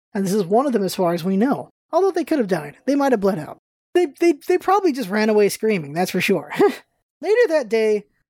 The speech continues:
Shiitake gives Kawasaki's restaurant sign back, and he hopes that when he returns, his student will have improved in his cooking. Kawasaki sa-, asks if his master really used Gajira extract,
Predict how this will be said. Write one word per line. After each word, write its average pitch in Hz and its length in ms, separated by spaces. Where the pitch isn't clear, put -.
Shiitake 320 540
gives 262 180
Kawasaki's 214 580
restaurant 208 360
sign 180 220
back, 170 340
and 226 100
he 277 100
hopes 370 320
that 254 280
when 220 180
he 226 80
returns, 233 420
his 214 120
student 311 300
will 254 60
have 240 140
improved 220 400
in 170 80
his 180 140
cooking. 190 440
Kawasaki 269 520
sa-, 269 240
asks 247 400
if 208 120
his 208 120
master 226 380
really 226 260
used 202 200
Gajira 202 360
extract, 190 560